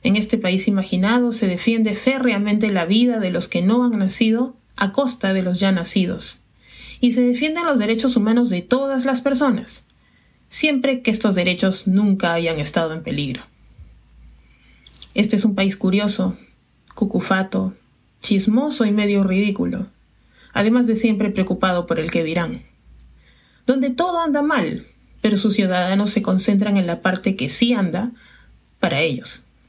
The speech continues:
Un país donde es peligroso, o cuando menos doloroso, ser mujer, ser una persona trans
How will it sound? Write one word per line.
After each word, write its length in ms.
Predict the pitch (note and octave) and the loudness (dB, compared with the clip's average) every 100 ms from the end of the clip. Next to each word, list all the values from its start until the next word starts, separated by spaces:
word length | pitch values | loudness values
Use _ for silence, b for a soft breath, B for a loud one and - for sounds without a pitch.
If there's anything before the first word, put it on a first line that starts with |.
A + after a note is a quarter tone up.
| _ _ - - - - - - - - | _ _ -20 -20 -20 -20 -20 -20 -20 -4
Un 160 | A#3+ A#3 | -2 2
país 520 | B3 B3+ C4 B3 - _ _ _ _ - | 2 2 0 -2 -10 _ _ _ _ -2
donde 280 | B3 B3+ | 0 0
es 120 | D#4+ - | -4 -4
peligroso, 880 | D#4 A#3 A3 A#3 A3+ A3+ A3 B3 - - - - | 0 2 2 0 -2 0 0 -2 -10 -20 -20 -8
o 100 | G#3+ | -2
cuando 180 | A#3+ A3+ | 0 2
menos 300 | C4 D#4+ A#3+ | 0 2 0
doloroso, 760 | F#3 F#3 G3 C4 B3 G3 F#3 - - - - - | 0 0 0 0 -2 -4 -6 -10 -20 -20 -20 -14
ser 220 | - G#3 | -2 0
mujer, 500 | G3+ G3 B3 B3+ C4 - b b b - | 0 0 0 0 -4 -10 b b b -18
ser 200 | - B3 | -4 0
una 180 | A#3+ A3 | 0 0
persona 380 | G3+ F#3+ G3 F3 | -2 -2 -2 0
trans 560 | G3 G3+ G3 G3 - | 0 0 0 -4 -12